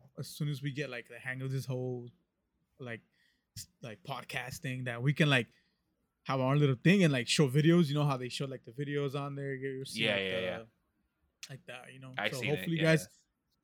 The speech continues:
Speaker 1: be patient with us. You know, if you're here, be here with us
Speaker 2: It's a
Speaker 1: for the
Speaker 2: little,
Speaker 1: ride.
Speaker 2: it's a little learning
Speaker 1: No?
Speaker 2: curve.
Speaker 1: <laughs>
Speaker 2: Um, my, my editor is working, you know, hard with us, so be patient with him too.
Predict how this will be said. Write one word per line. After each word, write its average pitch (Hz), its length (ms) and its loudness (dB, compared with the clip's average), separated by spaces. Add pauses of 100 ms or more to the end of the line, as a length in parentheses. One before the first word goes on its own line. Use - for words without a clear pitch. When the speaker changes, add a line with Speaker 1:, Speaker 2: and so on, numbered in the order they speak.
(320)
Speaker 1:
be 143 80 -8
patient 165 420 2
with 160 100 -2
us. 170 260 -4
You 143 80 -10
know, 156 180 -8 (100)
if - 60 -20
you're 135 100 -10
here, 143 200 -8
be 135 160 -10
here 143 220 -8 (300)
with 156 160 -6
us 165 180 -6
Speaker 2:
It's - 60 -12
a 170 40 -6
Speaker 1:
for 165 40 0
the 156 100 -2
Speaker 2:
little, - 0 -
Speaker 1:
ride. 165 360 -2
Speaker 2:
it's - 100 -16
a 147 40 -4
little 143 400 -4
learning 120 400 -2
Speaker 1:
No? 156 60 -6
Speaker 2:
curve. 110 400 -2 (680)
Speaker 1:
<laughs> 190 220 -6
Speaker 2:
Um, 98 380 -4 (680)
my, 98 560 -2 (640)
my 95 120 -2
editor 104 540 -2
is - 160 -12
working, 95 380 -6
you 92 140 -10
know, 92 180 -8
hard 98 300 -4
with 95 180 -10
us, 95 240 -8
so 95 260 -10 (580)
be 101 120 -8
patient 98 360 -10
with 95 120 -8
him 95 180 -12
too. 95 180 -14